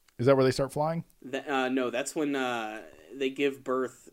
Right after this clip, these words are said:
Speaker 2: to, like, they, they go through a metamorphosis process
Speaker 1: They do
Speaker 2: where
Speaker 1: little
Speaker 2: the giant
Speaker 1: raptor versions?
Speaker 2: Yeah, and they have, like, these little, like, uh, heat sensors on their head, which they can use to, like, sense people's, like, thermal energy.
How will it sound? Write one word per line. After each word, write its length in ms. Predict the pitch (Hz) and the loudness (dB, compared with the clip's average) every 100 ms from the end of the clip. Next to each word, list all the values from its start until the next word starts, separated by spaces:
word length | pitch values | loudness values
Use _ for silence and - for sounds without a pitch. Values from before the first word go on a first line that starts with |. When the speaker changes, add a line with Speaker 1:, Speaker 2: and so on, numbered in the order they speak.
| - | -14
Speaker 2:
to, 120 | 135 | -8
like, 340 | 117 110 107 | -6 -6 -8
they, 120 | 123 110 | -10 -8
they 120 | 123 | -4
go 100 | 131 | -4
through 220 | 127 127 | -4 -6
a 40 | 107 | -4
metamorphosis 960 | 113 123 135 127 117 131 147 - 143 | -4 -2 0 0 -2 -4 -4 -4 -4
process 260 | - 151 131 | -2 4 6
Speaker 1:
They 100 | 131 | 8
do 0 | |
Speaker 2:
where 100 | 127 | 8
Speaker 1:
little 160 | 123 | 6
Speaker 2:
the 60 | 110 | 8
giant 240 | 120 131 | 6 8
Speaker 1:
raptor 100 | 131 | 8
versions? 500 | 127 139 135 156 156 | 10 8 8 2 0
Speaker 2:
Yeah, 480 | 123 135 143 139 131 | -2 2 4 4 4
and 120 | 123 | 0
they 80 | 127 | -2
have, 180 | 127 135 | -4 -4
like, 160 | 127 127 | -4 -6
these 160 | 117 | -6
little, 160 | 135 131 | -4 -2
like, 200 | 120 113 | -4 -4
uh, 140 | 117 | -6
heat 320 | 107 - 165 - | -6 -10 -10 -4
sensors 460 | - 156 160 151 | -2 -2 -2 -2
on 100 | 147 | -2
their 100 | 139 | -2
head, 300 | 120 120 135 | -4 -4 -4
which 160 | 147 135 | -4 -8
they 80 | 127 | -10
can 160 | 131 | -6
use 180 | 123 127 | -6 -6
to, 160 | 131 117 | -8 -8
like, 140 | 117 | -8
sense 280 | 110 139 123 | -8 -8 -8
people's, 300 | - 131 123 | -10 -10 -10
like, 140 | 117 104 | -12 -10
thermal 400 | 139 127 123 113 | -8 -6 -6 -6
energy. 480 | 123 127 127 123 | -8 -10 -12 -14